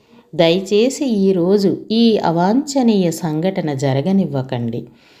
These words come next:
తన కొడుకు చేతిలో నుండి తల్లిని విషం తాగనివ్వకండి ప్రభూ,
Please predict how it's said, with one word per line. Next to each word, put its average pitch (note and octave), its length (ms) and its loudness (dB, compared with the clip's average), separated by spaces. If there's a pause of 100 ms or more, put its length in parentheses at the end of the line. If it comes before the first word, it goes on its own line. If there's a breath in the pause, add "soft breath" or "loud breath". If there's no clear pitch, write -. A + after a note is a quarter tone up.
(360 soft breath)
తన F3 120 4
కొడుకు E3 400 -2
చేతిలో F3+ 600 0
నుండి C3+ 600 0 (280)
తల్లిని D#3+ 400 0
విషం D3+ 380 -2
తాగనివ్వకండి C#3+ 1000 0
ప్రభూ, D#3 600 0